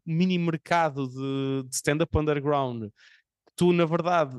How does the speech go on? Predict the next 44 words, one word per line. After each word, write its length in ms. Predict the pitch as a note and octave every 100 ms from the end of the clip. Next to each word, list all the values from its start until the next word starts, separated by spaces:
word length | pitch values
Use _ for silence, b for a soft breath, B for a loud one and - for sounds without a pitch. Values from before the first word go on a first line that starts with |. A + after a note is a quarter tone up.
| G#2+
se 160 | - D3+
bem 200 | E3 D#3+
alinhadas 380 | D#3 C#3+ C#3
as 120 | C#3 C3
datas, 380 | C#3+ D3+ F3+
tu 100 | - -
consegues 240 | F3+ F3
atuar 280 | F3 F3 F3
todos 320 | - F#3 E3
os 120 | E3+
dias 280 | D#3 G3 F#3+ -
em 100 | F3+
diferentes 380 | F3+ F#3+ F#3+
cidades, 360 | - F3+ F3 F#3
se 40 |
calhar 220 | - F#3 F3+
espalhadas 800 | - F3 F3 F3 F3 F3+ - - _ _ _ _
uma 220 | E3 F3 E3
hora 580 | E3 F3 E3+ E3+ E3 -
entre 300 | E3 E3 E3
elas. 400 | E3+ C#3 B2 - b b
Claro 180 | E3+
que 60 | E3+
uma 40 |
pessoa 200 | F3 F3 - -
pensa 200 | E3 D#3
sempre 260 | D#3+ C#3+
nisto, 320 | B2+ A2 - A#2+
mas 160 | A#2
não 120 | C3
tem 200 | C3 C#3
a 40 | C3+
noção 500 | C#3 - C#3 D3+ D#3
de, 300 | D#3+ D#3+ D#3 b b b
eu 100 | D#3+
não 80 |
tenho 160 | F3 F3
a 20 |
noção 340 | E3+ - E3 C3+
de, 160 | C3+
de 160 | C3 C3
ir 60 |
a 60 | B2+
Praga 540 | A#2+ C#3 D3 D3+ F3+